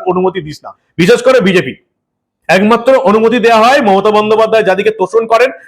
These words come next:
তাদেরকেই ধর্মতলা চত্বরে সভা সমিতি করার পুরোপুরি খুল্লম খুল্লা অনুমতি দেওয়া হয়, বাকি সবাইকেই আদালতে যেতে হয়। সেটা বিরোধী দল বিজেপি হতে পারে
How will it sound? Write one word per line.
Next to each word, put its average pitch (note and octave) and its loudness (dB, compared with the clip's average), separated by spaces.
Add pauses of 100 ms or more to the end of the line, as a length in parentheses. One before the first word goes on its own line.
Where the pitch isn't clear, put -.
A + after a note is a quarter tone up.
তাদেরকেই A3 0
ধর্মতলা G3+ 2
চত্বরে A3 0 (600)
সভা G3+ 0
সমিতি A3 0
করার A#3 2
পুরোপুরি A#3 0
খুল্লম A3 0
খুল্লা A3 0
অনুমতি F3+ -2
দেওয়া D3+ 0
হয়, A#2 -4 (260)
বাকি G#3+ 0
সবাইকেই A#3 2
আদালতে G3 0
যেতে C#3 -4
হয়। A2 -4 (520)
সেটা F#3+ 2
বিরোধী G3+ 0
দল A3 2
বিজেপি G#3+ 0
হতে G#3+ 0
পারে G#3 0